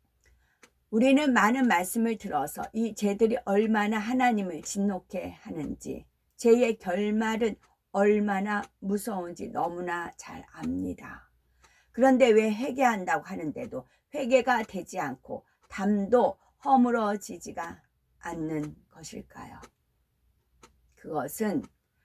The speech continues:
중심의 회개를 하지 못했기 때문입니다. 만약 회개했다고 했는데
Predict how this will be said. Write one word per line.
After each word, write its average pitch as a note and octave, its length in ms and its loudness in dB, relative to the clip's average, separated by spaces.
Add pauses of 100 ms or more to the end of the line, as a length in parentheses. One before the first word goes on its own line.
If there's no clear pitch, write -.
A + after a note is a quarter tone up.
(240)
중심의 A3 760 2
회개를 G#3 400 -2
하지 G#3 400 -8
못했기 E3 800 -10 (160)
때문입니다. - 1080 -8 (540)
만약 A3 480 2
회개했다고 B3+ 640 -4
했는데 - 480 -8